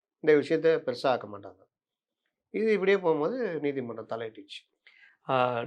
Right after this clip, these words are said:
Speaker 2: அதே மாதிரி முதல்வர் அவர்கள் வந்து அரசாங்க ஊழியர்களுக்கு நிறைய சலுகைகளை சொல்லியிருக்கிறாங்க. ஆ, ஃபினான்ஸ் மினிஸ்டர் வந்து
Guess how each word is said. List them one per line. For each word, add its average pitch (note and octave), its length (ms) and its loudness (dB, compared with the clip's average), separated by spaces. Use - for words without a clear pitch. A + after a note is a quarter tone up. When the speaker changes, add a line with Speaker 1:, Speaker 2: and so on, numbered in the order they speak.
Speaker 2:
அதே C#3+ 220 2
மாதிரி D#3+ 220 0
முதல்வர் E3+ 340 2
அவர்கள் B2+ 240 0
வந்து C3+ 160 -4
அரசாங்க D#3 440 0
ஊழியர்களுக்கு B2 480 -2
நிறைய F#3+ 420 2
சலுகைகளை B2+ 480 -2
சொல்லியிருக்கிறாங்க. G#2+ 560 -10
ஆ, E3 220 -8
ஃபினான்ஸ் G3 360 0
மினிஸ்டர் E3 360 -4
வந்து B2+ 280 -2